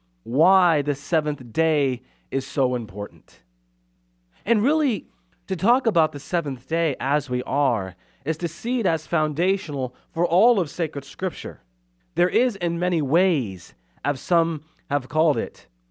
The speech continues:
a liturgical current or a sabbatical pattern. I mean, right from the outset, after, uh, Adam and Eve,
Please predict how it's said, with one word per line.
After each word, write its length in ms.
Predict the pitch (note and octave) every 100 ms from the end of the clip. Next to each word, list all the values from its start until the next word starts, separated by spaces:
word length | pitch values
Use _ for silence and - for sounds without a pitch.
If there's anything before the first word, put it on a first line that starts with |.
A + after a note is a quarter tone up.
| _ _
a 80 | D#3+
liturgical 720 | D#3 D3+ - G3 E3+ D#3+ D3
current 480 | - - F3 C3+ B2+
or 360 | - A3 F3+ C#3 - _ -
a 100 | C#3
sabbatical 540 | C#3 C3+ D3 D3 B2
pattern. 640 | - - G3 G3+ C#3 E2+ - _ _ _ _
I 60 | D#3
mean, 480 | D3+ D3 C3+ A2+ - _ _ _ _ _ -
right 240 | A#3 C#4+
from 160 | G#3 E3+
the 120 | D#3+
outset, 520 | E3 E3 - G2+ - _ _ _ _ _ C3+
after, 800 | F3+ - - C#3+ C3+ D3 A2 - _ _ _ _ -
uh, 280 | B2 A2+ -
Adam 260 | C#3+ D3 B2+
and 100 | C3+
Eve, 400 | D#3 A2+ E2+